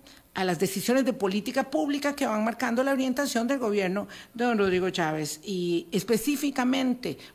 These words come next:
por el peso, por el, la contundencia, por el significado que entraña la decisión unilateral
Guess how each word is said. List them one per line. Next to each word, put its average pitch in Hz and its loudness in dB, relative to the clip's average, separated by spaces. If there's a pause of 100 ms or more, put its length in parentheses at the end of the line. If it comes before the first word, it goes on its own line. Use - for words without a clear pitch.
(100)
por 214 6
el 202 2 (200)
peso, 240 0
por 175 0
el, 175 0
la 185 -2
contundencia, 208 0
por 190 4
el - -4
significado 208 2
que 185 -2
entraña 220 0 (440)
la 180 0
decisión 226 2
unilateral 220 4